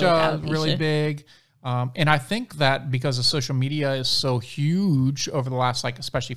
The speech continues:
Speaker 2: five years, like,
Speaker 1: Mm-hmm.
Speaker 2: everyone, um,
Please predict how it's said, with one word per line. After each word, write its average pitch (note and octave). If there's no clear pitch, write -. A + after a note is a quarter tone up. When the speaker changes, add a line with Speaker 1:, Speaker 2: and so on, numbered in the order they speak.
Speaker 2:
five A#2
years, E3
like, E3
Speaker 1:
Mm-hmm. E3+
Speaker 2:
everyone, E3
um, B2+